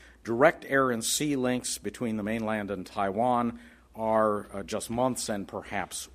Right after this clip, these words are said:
weeks away. Talks are also going to begin on the basis of the so-called nineteen ninety-two consensus. This was the, uh, uh, the agreement in which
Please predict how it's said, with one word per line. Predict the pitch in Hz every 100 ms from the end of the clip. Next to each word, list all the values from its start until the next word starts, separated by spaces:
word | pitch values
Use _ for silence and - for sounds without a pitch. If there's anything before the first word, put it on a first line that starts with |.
| 85
weeks | 113 110 - -
away. | - 90 98 80 67 - - - - - - -
Talks | - 135 139 -
are | 131 120
also | 123 147 147 123
going | 95 98 104
to | 104
begin | 92 92 110 113 110 - - - -
on | 127 151
the | 139
basis | 131 127 - 117 -
of | 117 104
the | 117
so-called | 113 - 143 - - 120 113
nineteen | 98 113 117 117 123 113
ninety-two | 104 104 95 95 - 117
consensus. | 101 - 90 - 123 113 80 69 - - - - -
This | 101 - 104
was | 95 95 87 -
the, | 98 90 90 92
uh, | 87 87 - - - - - - - -
uh, | 90
the | 85 95
agreement | 87 123 131 120
in | 107 101 98
which | 104 117 - -